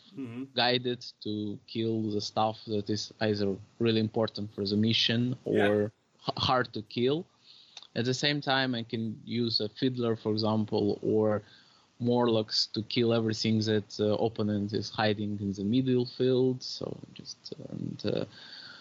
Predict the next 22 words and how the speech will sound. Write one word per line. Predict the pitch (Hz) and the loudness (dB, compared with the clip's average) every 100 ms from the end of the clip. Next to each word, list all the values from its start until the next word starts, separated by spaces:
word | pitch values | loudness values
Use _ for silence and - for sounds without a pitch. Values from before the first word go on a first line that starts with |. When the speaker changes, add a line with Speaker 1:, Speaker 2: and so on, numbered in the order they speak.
| - - - _ _ _ _ - | -20 -20 -20 _ _ _ _ 0
Speaker 2:
uh, | 123 123 117 120 | 4 4 2 4
Pivel | 160 139 131 - | 4 4 0 0
can | 123 120 117 | -2 0 0
also, | 113 117 - - 113 110 104 95 50 50 | 0 2 0 2 2 4 2 0 -4 -6
uh, | 50 - - - - - - - | -8 -8 -10 -6 -4 -4 -4 -6
<sighs> | - - | -8 -10
since | - - 110 | -6 -2 -4
he's | - 107 110 | -2 -2 0
a | |
sensor, | 104 120 117 113 117 | 0 0 0 0 -2
he | 110 110 | -2 -2
can | 110 104 110 - _ _ | -2 -2 -4 -12 _ _
open | 120 123 127 123 | -2 0 0 0
everything | 120 120 127 120 | 0 0 0 0
in | 117 | 0
the | 117 | 0
midfield | 123 120 123 120 120 | 0 2 0 0 0
if | 117 | 0
there's | 113 113 | 0 0
too | - | 0
much | 117 110 - | 2 2 2
camo. | 113 117 113 113 | 2 4 4 2